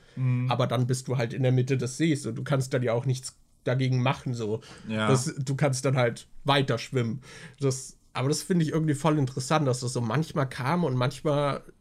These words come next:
Speaker 2: hat es mich null gejuckt. Das,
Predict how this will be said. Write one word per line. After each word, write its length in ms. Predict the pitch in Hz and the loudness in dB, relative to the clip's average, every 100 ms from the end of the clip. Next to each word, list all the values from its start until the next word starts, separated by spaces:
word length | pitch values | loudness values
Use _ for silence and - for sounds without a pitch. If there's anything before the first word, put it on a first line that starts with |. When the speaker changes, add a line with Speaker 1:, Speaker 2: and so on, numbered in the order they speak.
| - | -6
Speaker 2:
hat 200 | 135 131 | -4 -2
es 80 | 131 | 0
mich 180 | 131 131 | 2 4
null 260 | 135 147 | 4 4
gejuckt. 520 | 135 123 123 - - - _ - _ _ _ _ | 4 2 0 -4 -18 -20 _ -20 _ _ _ _
Das, 400 | 120 123 - - | -6 -6 -8 -16